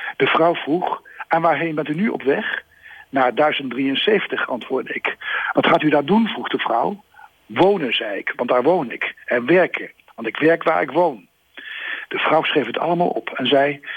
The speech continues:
"Dan weet ik genoeg. Dank u wel en een prettige dag." Ik houd niet van mensen die "dan weet ik genoeg" zeggen.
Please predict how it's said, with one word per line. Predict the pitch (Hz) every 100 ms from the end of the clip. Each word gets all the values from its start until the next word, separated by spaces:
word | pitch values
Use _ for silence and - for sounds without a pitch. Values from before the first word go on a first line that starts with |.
| -
"Dan | - 151
weet | 175
ik | 170
genoeg. | - 175 143 - - _ - _
Dank | 165 180
u | 180
wel | 156 156 160 - -
en | 127
een | 117
prettige | - 165 156
dag." | 143 123 - - - _ _ _ _ _ _ - -
Ik | -
houd | - 220 202
niet | 147
van | 143
mensen | 131 131 - - - - - -
die | 143 143 - -
"dan | - 143
weet | 143
ik | 131
genoeg" | - 139 120
zeggen. | - 110 -